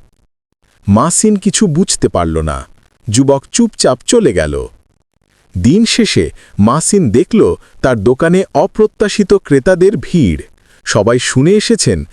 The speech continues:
যে মাসিন সততার দোকান চালান। লোকেরা তার সততা দেখে তার দোকান থেকে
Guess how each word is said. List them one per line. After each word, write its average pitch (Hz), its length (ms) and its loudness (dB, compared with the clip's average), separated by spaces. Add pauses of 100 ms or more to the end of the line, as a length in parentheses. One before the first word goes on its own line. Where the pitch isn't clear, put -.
(220)
যে 127 140 2
মাসিন 160 500 0
সততার 214 680 -2
দোকান 120 300 0
চালান। 69 420 -4 (600)
লোকেরা 143 400 2
তার 139 180 0
সততা 147 500 0
দেখে 139 380 0 (300)
তার 143 240 0
দোকান 208 360 2
থেকে 110 320 0